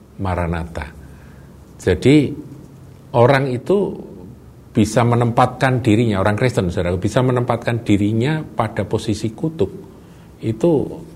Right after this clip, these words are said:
nggak perlu berbuat ini, berbuat itu, eh, lakukan ini, lakukan itu. Tetapi Rasul Paulus ngambil sebuah, satu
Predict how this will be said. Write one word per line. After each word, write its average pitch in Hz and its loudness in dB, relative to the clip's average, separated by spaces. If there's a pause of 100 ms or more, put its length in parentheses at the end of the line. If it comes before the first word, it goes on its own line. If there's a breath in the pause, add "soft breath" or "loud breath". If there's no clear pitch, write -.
nggak 110 0
perlu 127 6
berbuat - 0
ini, 117 0
berbuat 95 -6
itu, 120 0 (800 loud breath)
eh, 104 -4
lakukan 104 0
ini, 113 0
lakukan 104 -2
itu. 117 0
Tetapi 139 -2 (560)
Rasul 147 -2
Paulus 160 -2
ngambil 139 2
sebuah, 110 0 (720)
satu 120 0